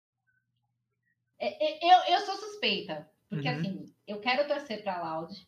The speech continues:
Speaker 1: mas eu também quero torcer pra Red. Mas, porque, assim,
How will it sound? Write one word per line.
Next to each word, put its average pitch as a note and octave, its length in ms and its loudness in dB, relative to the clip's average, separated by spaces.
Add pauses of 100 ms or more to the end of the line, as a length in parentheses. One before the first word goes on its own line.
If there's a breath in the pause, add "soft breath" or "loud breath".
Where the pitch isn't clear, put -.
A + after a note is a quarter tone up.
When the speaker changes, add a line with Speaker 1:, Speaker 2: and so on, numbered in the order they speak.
(1160)
Speaker 1:
mas G#3 280 -2
eu A3 100 -6
também A3 280 -4
quero A3 240 -4
torcer A3 320 -10
pra A#3+ 100 -4
Red. D#3+ 280 -8 (2250)
Mas, A3+ 500 -2 (360)
porque, B3 220 -6
assim, B3 360 -4